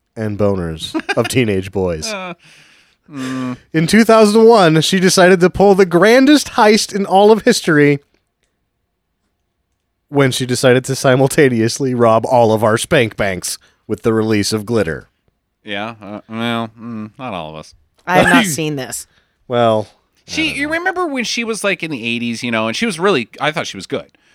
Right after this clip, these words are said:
Speaker 2: Uh, like, before Emotions, what the, uh, Vision of Love and shit like that. She was kind of bleh looking.
Speaker 1: There's, there was two
Speaker 2: And
Speaker 1: big four-octave voices in music, her and Whitney Houston.
Speaker 2: Right, right, and, and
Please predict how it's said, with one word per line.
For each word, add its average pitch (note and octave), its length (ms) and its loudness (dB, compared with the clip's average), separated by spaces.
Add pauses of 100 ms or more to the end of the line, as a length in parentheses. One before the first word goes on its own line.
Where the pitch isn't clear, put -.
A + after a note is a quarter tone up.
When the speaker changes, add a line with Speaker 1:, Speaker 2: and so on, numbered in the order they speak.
(140)
Speaker 2:
Uh, G#2 420 -6
like, A#2 340 -12
before A#2 320 -6
Emotions, G#2 380 -8
what F3 140 -12
the, B2+ 180 -4 (800)
uh, A#2+ 260 -4
Vision D#3 320 0
of C3 80 -8
Love C3+ 280 0
and C3+ 100 -6
shit D#3 180 -4
like C#3+ 200 -8
that. C#3+ 380 -4 (220)
She - 240 -10
was D#4+ 140 -6
kind C4+ 460 -6
of G#3 120 -6 (360)
bleh F#3 760 -2
looking. A3+ 600 -8 (120)
Speaker 1:
There's, D#3 400 -2 (100)
there E3 140 0
was D3+ 160 0
two B3 200 -2
Speaker 2:
And D#3 300 -2 (640)
Speaker 1:
big C3+ 500 2 (100)
four-octave A#2 760 0
voices G2 540 -2
in F#2 140 -8
music, F#2 360 -6
her G#2+ 160 -4
and F#2 140 -6
Whitney E2+ 260 -8
Houston. - 180 -8
Speaker 2:
Right, G3 380 0
right, F3+ 420 0
and, E3+ 280 -6
and E3+ 460 -6